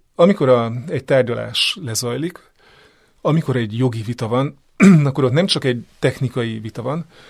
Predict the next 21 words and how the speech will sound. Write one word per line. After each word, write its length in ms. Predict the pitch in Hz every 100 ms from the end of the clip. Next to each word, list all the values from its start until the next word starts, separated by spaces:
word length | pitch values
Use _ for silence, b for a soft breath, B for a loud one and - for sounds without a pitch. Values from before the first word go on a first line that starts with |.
| B B
hanem 200 | - 139
elhangzanak 760 | 147 135 123 113 113 113 - - -
érvek, 580 | 160 131 123 123 120 113
az 120 | 120
érvekből 580 | 123 110 113 101 110 110 -
történetek 560 | 139 123 139 123 120 -
épülnek 440 | 113 - 117 117
föl, 180 | - 117
a 40 |
történetek 500 | - 127 - 120 113
mögött 220 | 120 117
narratívák 540 | 123 127 139 143 135 135
jelennek 320 | 143 139 143
meg, 160 | 165 165 _ B B B B B
és 160 | 147 -
ilyen 140 | 175
értelemben 480 | 127 127 135 131 127
minden 280 | 170 160 117
egyes 260 | 113 113 104
bírósági 500 | 113 110 - 110 104
társas-, 440 | 127 135 - 156